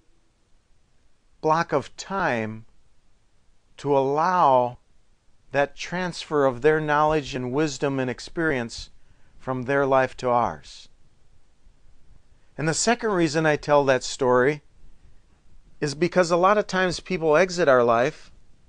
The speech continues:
and we don't have the chance, like I did with Herb, to tell them how much we appreciate and value how their life has touched ours,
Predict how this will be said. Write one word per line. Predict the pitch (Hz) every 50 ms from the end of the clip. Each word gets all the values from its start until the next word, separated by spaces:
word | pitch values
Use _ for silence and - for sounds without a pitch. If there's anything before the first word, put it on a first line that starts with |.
| _ - - - - - - -
and | 139 139
we | 151 170
don't | 180 175 160
have | 156 170 190 196 190 180
the | 190 190
chance, | - - - 190 196 190 185 175 - - - - - - - - _ - -
like | - 135 139 - 151
I | 151 180 185
did | 147 151 151 131
with | 135 123 117 - -
Herb, | 170 175 160 120 113 117 127 - _ _ _ _ _ _ - - _ _ _ _ _ _ _ _ _ - - _ _ _ _ _
to | - - 156 151
tell | - - - 202 214 220
them | 202 185 170 147 139 135
how | 131 143 156
much | 156 156 160 151 - -
we | 147 143
appreciate | 127 - - - 170 170 151 - - 160 151 143 135 -
and | 139 131 123
value | 120 139 170 170 175 170 147 123 113 110 101 98 - - - - - - - - - - - - - - - - _ _ - _ - - _ _ _ _ _ _ - - - - - - - - _ - - - _ _ _ -
how | - 143
their | 135 120 143 143 139 139
life | 139 143 139 135 - -
has | 139 123 110 - -
touched | - - - 165 160 - - - - -
ours, | 139 123 127 120 120 123 123 120 - - -